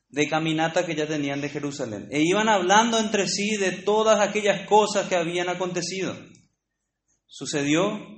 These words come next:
que mientras hablaban, discutían entre sí. Entonces hablaban y discutían entre ellos, entre ciertas cuestiones que habían acontecido. Jesús mismo se acercó y caminaba con ellos.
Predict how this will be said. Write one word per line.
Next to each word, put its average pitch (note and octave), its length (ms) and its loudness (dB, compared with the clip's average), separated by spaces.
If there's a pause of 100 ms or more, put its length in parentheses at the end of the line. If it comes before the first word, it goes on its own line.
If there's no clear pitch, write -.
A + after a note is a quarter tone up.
(380)
que B2+ 80 -10
mientras D3 400 -2
hablaban, D3 760 -2
discutían G3+ 880 -2
entre G3 280 -2
sí. - 440 -6 (1500)
Entonces C3+ 320 -4
hablaban E3+ 520 2
y G#3+ 60 -4
discutían F#3 720 -2
entre D3+ 340 -2
ellos, E3 320 -4 (280)
entre D3+ 240 -6
ciertas D3+ 400 -6 (680)
cuestiones F3+ 440 -2
que E3 60 0
habían D3 180 0
acontecido. E3 580 -2 (460)
Jesús E3+ 360 -2
mismo E3+ 640 0
se - 140 -6
acercó E3+ 640 0
y F#3 120 -8
caminaba D3 880 0
con C3+ 280 -4
ellos. B2 360 -2